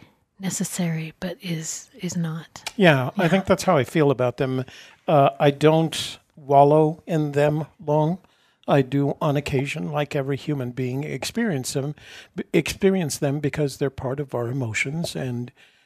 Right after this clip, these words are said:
Speaker 2: um, and we have a broad range of emotions, some of which uh, are good when they're long-lasting, love, for example, uh, some of which are not good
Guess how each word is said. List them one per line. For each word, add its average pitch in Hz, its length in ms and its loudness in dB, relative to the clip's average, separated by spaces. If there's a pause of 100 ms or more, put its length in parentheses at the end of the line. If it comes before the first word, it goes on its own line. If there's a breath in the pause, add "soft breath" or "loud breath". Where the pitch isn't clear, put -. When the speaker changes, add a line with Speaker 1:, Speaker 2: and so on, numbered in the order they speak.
(160 soft breath)
Speaker 2:
um, 123 460 -4 (160)
and 143 140 0
we 139 80 2
have 139 120 2
a 131 40 0
broad 135 300 6
range 151 300 4
of 117 80 -2
emotions, - 580 -10 (320 loud breath)
some 143 380 4
of 135 240 -2
which - 540 -2 (200)
uh, 143 280 0 (180)
are 143 160 4
good 135 460 0
when 147 120 -2
they're 143 120 2
long-lasting, 135 640 -4 (140)
love, 131 340 -6 (100)
for 139 180 -4
example, 127 460 -8 (760 loud breath)
uh, 147 320 8
some 156 340 2
of 143 180 0
which - 400 0 (100)
are 147 180 2
not 156 260 0
good 120 320 -8